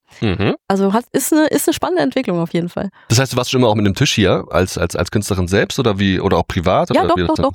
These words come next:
Speaker 2: Also ich hatte
Speaker 1: Mhm.
Speaker 2: schon immer einen Tisch, aber damals kannte mich noch keiner am Anfang, ne?
Speaker 1: <laughs>
Speaker 2: Also ich glaub, da muss auch jeder, der neu anfängt, da mal durch, so als Niemand da zu sitzen und irgendwas zu verkaufen.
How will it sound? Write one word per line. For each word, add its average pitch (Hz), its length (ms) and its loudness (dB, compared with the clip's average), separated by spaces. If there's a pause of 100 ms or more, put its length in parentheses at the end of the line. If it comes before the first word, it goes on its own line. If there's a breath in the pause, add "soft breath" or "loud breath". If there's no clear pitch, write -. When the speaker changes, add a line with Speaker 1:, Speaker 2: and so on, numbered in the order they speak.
(120)
Speaker 2:
Also 214 160 -2
ich 220 60 -2
hatte 226 100 2
Speaker 1:
Mhm. 240 40 2
Speaker 2:
schon 254 80 0
immer 254 100 0
einen 233 200 -6
Tisch, 330 240 0
aber 208 420 0 (120)
damals 180 260 -2
kannte 214 220 -2
mich 233 80 -2
noch 233 120 -2
keiner 233 200 -2
am 220 80 -4
Anfang, - 320 -2
ne? 202 260 0
Speaker 1:
<laughs> - 160 0
Speaker 2:
Also 180 40 0
ich 196 80 -2
glaub, - 140 -4
da 233 60 0
muss 226 140 -2
auch 196 60 0
jeder, 196 200 0
der 185 300 -2
neu 180 260 2
anfängt, 185 360 -2
da 180 80 -2
mal 170 100 0
durch, 202 380 0
so 180 260 2
als - 260 0
Niemand 190 360 2
da 190 120 0
zu - 120 -10
sitzen 202 340 -4
und 180 240 -8
irgendwas 233 380 0
zu 254 80 0
verkaufen. 262 420 0